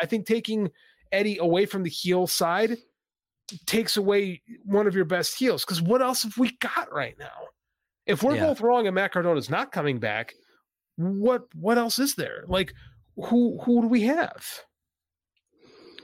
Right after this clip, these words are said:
Speaker 2: No, that's, that, that's true. I, I, I just don't see it being a good idea to turn him
Speaker 1: No.
Speaker 2: babyface right now.
Speaker 1: No,
Speaker 2: So
Speaker 1: bad
Speaker 2: that's
Speaker 1: move.
Speaker 2: why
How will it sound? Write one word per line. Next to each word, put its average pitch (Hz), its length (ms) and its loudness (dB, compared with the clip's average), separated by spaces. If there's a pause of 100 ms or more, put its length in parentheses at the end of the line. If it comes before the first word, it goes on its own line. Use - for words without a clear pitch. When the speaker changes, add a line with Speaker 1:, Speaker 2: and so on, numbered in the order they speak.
(340)
Speaker 2:
No, 226 200 0
that's, 160 360 0
that, 151 260 0
that's 156 260 0
true. 208 200 2
I, 135 320 0
I, 143 360 0 (140)
I 120 100 -6
just - 140 -6
don't 175 140 0
see 185 180 2
it 139 160 -4
being 147 240 0
a 139 80 0
good 139 260 0
idea 127 500 0
to 123 100 -6
turn 123 300 0
him 123 80 2
Speaker 1:
No. 180 180 2
Speaker 2:
babyface 117 640 -2
right 107 140 -2
now. 98 200 0
Speaker 1:
No, 127 80 -2
Speaker 2:
So 123 180 0
Speaker 1:
bad 175 100 0
Speaker 2:
that's 160 100 -4
Speaker 1:
move. 147 100 0
Speaker 2:
why 120 180 2